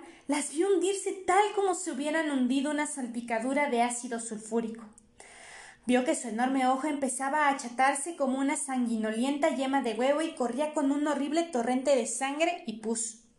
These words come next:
"¡Vuelve ahora, Bill!", gritó en un postero de esfuerzo.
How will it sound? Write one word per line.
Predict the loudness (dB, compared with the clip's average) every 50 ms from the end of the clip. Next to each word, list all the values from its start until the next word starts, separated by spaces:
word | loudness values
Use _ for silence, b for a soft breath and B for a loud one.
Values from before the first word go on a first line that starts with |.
| _ b b b b b b b b b b b b b b
"¡Vuelve | 2 4 6 6 6 6 4 4 6 6
ahora, | 8 8 8 8 6 4 2 0
Bill!", | 0 0 2 2 0 0 -2 -6 -14 -16 -20 -10 _
gritó | -2 -2 0 -2 0 2 4 4 4
en | 4 4 2 0
un | 0 -2 0 0
postero | 0 0 0 -4 -8 -10 -2 2 4 4 6 6 6 4 4 0 B B B B -2
de | -2
esfuerzo. | -2 -2 -4 -6 -4 -2 -2 -2 -2 -4 -8 -12